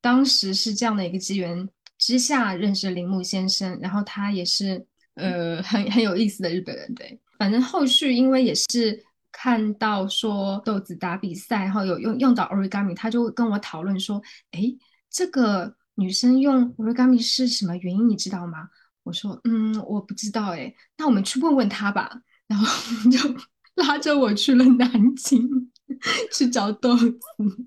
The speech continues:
对，所以在中国具体要做成什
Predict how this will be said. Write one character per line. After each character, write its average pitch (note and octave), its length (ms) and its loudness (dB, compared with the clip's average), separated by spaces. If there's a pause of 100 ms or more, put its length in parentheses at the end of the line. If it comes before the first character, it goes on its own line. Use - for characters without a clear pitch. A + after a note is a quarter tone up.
(220)
对， G#3 280 -4 (280)
所 C4+ 260 0
以 C4 280 4 (280)
在 C#4+ 200 0
中 D4 220 0
国 B3 180 2 (220)
具 C#4+ 140 -2
体 B3 140 -2
要 A#3 140 2
做 A#3+ 160 2
成 A#3 180 0
什 G#3 100 -4